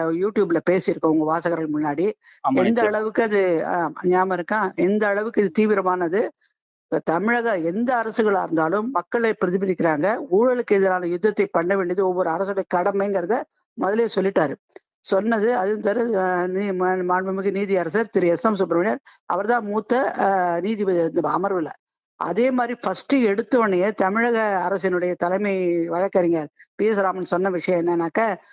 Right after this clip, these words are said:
Speaker 1: உங்க அமர்வுல இருக்கிற ஒரு இன்னொரு, ஆ, நீதிபதி வந்து செந்தில் பாலாஜி அமைச்சர் இருக்காரு, அவருக்கு வழக்காடும் வழக்கறிஞருடைய தம்பின்னு சொல்லி எடுத்தாரு,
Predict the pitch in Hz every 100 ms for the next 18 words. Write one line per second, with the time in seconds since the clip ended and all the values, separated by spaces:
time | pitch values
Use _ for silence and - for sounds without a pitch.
0 | _ - 190 226 208 220 262 254 220 196
1 | 202 196 185 185 180 190 233 214 185 175
2 | 175 170 170 165 175 220 214 196 170 160
3 | 240 392 - - _ _ _ - 202 226
4 | 254 262 226 202 196 185 180 226 214 190
5 | 170 175 196 202 175 226 233 208 190 220
6 | 226 214 208 214 185 202 202 196 185 180
7 | 202 - 180 202 208 190 180 190 165 180
8 | 180 170